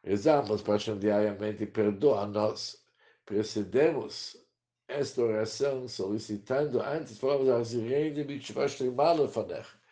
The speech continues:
traze-nos de volta com total arrependimento, ou seja, que jamais voltemos à tolice.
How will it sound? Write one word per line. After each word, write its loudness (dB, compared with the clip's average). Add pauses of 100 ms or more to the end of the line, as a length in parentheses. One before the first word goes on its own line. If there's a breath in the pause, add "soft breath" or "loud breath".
(320 soft breath)
traze-nos 2
de 4
volta 0
com -10
total 0
arrependimento, -2 (840 soft breath)
ou -2
seja, 0
que -6
jamais 4
voltemos 4
à 2
tolice. -4